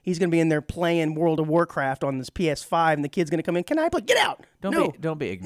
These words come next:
Speaker 2: ignorant. World of Warcraft isn't on a console,
Speaker 1: That'll
Speaker 2: okay?
Speaker 1: tell you how much I do not
Speaker 2: Yeah,
Speaker 1: play
Speaker 2: don't,
Speaker 1: video games.
Speaker 2: it, you remind me of this
Speaker 1: Oh,
Speaker 2: mo-,
Speaker 1: okay, what is it?
Speaker 2: you remind me of those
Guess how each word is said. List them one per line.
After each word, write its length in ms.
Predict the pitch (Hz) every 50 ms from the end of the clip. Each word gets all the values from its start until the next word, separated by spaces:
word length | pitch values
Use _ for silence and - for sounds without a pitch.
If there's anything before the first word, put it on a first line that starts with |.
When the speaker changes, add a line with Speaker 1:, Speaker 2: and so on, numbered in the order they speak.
| - -
Speaker 2:
ignorant. 240 | 82 85 78 -
World 220 | - 113 135 139 127
of 40 | 107
Warcraft 400 | 101 98 - - 92 78 - -
isn't 260 | 87 85 87 90 80 - -
on 180 | - 85 80
a 20 | 78
console, 540 | 78 - 71 71 - - - - - - _ -
Speaker 1:
That'll 220 | 151 156 151 151 147
Speaker 2:
okay? 60 | -
Speaker 1:
tell 80 | 170 156
you 80 | 143
how 260 | 135 - - - 214 214
much 260 | 196 165 156 151 - -
I 120 | - 147 143
do 160 | 123 151 139
not 120 | 131 123
Speaker 2:
Yeah, 80 | 120 90
Speaker 1:
play 220 | 82 - 139 131 117
Speaker 2:
don't, 120 | 113 113
Speaker 1:
video 260 | 131 127 127 127 117
games. 300 | 113 120 113 110 110 110
Speaker 2:
it, 160 | 110 120 - -
you 100 | 110 117
remind 300 | 120 131 131 135 143 143
me 80 | 139
of 80 | 131 117
this 100 | 240 240
Speaker 1:
Oh, 80 | 240
Speaker 2:
mo-, 80 | 262 247
Speaker 1:
okay, 160 | 240 - 240
what 200 | 214 220 226 220
is 80 | 208 208
it? 140 | 196 196 -
Speaker 2:
you 80 | 147 156
remind 240 | 160 160 160 165 170
me 80 | 170
of 100 | 156 131
those 40 | 131